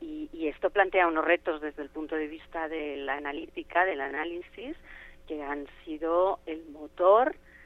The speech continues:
del desarrollo de metodologías de análisis nuevas que sean capaces de, de tratar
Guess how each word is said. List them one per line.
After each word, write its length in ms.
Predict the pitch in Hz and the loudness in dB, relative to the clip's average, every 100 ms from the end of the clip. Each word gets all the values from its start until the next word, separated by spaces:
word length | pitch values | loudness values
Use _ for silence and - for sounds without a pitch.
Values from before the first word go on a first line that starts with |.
| - | -12
del 220 | - 147 139 | -6 -6 -6
desarrollo 920 | 151 - 143 147 185 190 160 147 - - | -10 -8 -8 -2 2 2 0 -8 -10 -12
de 200 | 147 139 | -10 -8
metodologías 800 | 143 143 139 131 135 - 156 160 | -8 -8 -4 -4 -4 -6 -4 -2
de 100 | 156 | -2
análisis 520 | 156 156 156 - 151 | -2 -4 -6 -10 -10
nuevas 440 | 170 175 180 196 233 - - | -6 -2 0 0 -2 -12 -8
que 260 | 147 156 - - | -4 -4 -8 -4
sean 280 | 143 143 151 | -2 -2 -2
capaces 640 | 139 - 156 - 175 175 - | -6 -2 -2 -2 -6 -6 -8
de, 200 | 143 123 - - - - - | -10 -10 -12 -20 -20 -20 -14
de 180 | - 139 | -10 -10
tratar 760 | - 135 - 156 156 202 226 | -10 -12 0 6 8 8 2